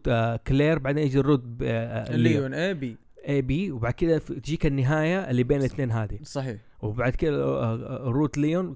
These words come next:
Speaker 1: كلير.
Speaker 2: تلعب اي ليون، آه،
Speaker 1: إيه.
Speaker 2: كلير بي، صحيح.
Speaker 1: لكن ما في نهاية موحدة بين ال-، الأربع روتس هذه.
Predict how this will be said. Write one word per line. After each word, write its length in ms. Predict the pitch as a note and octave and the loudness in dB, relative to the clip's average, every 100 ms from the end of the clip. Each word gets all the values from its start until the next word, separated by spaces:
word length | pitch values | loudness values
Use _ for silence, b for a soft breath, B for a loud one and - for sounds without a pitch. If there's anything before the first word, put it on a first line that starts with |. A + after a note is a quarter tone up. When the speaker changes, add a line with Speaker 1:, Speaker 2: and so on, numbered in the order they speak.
| - | -4
Speaker 1:
كلير. 180 | C#3+ E3+ | 2 4
Speaker 2:
تلعب 300 | C#3 C#3 C3+ | 4 2 0
اي 200 | D#3 D3 | 0 0
ليون، 500 | D3 F3+ B3 A3+ D#3 | -2 -2 -4 -4 -4
آه، 100 | C#3+ | -2
Speaker 1:
إيه. 40 | |
Speaker 2:
كلير 280 | B2+ C#3 A#2+ | 0 0 -2
بي، 160 | A#2 | -6
صحيح. 200 | A#2+ B2+ | -2 0
Speaker 1:
لكن 160 | B2 C#3+ | 2 2
ما 160 | D#3 G3+ | 4 2
في 120 | F#3+ | 2
نهاية 500 | F3 E3 F3+ F3 F3 | 2 4 4 2 0
موحدة 600 | C#3+ F3+ - - F#3 E3 | 2 2 2 -2 -2 -2
بين 240 | C#3 D#3 | 2 2
ال-، 240 | D3 C#3 - | 2 -2 0
الأربع 560 | C3+ - D3+ C#3+ B2 B2 | -2 2 2 2 2 4
روتس 300 | B2 A2+ - | 2 2 -2
هذه. 200 | A2 | -4